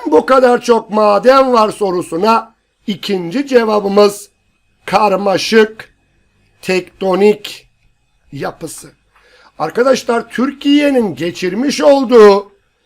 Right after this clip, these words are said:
tektonik hareketler Türkiye'yi maden bakımından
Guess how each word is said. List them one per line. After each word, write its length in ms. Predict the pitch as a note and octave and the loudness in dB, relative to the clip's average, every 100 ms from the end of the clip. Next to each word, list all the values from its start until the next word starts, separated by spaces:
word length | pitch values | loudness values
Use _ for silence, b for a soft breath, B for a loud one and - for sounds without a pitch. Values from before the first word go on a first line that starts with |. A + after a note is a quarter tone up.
| _ | _
tektonik 680 | F#3+ F#3 - F#3 A#3+ F4+ D#4 | -4 -4 -6 -4 -2 -2 0
hareketler 840 | C#4+ B3 A#3+ F#3+ - D#3 D3+ - _ _ _ | 2 2 2 -2 -4 -10 -10 -12 _ _ _
Türkiye'yi 720 | A3 E4 F4+ E4 C#4+ G3+ D#3+ | -2 -2 -2 -4 -2 -2 -4
maden 680 | D3 D#3 D#3 D3 D#4+ D#4 | -6 -6 -4 2 2 2
bakımından 800 | F#3+ E3 C#3+ C#3 B2+ D3+ G3 F3+ | -2 -6 -8 -10 -4 0 2 0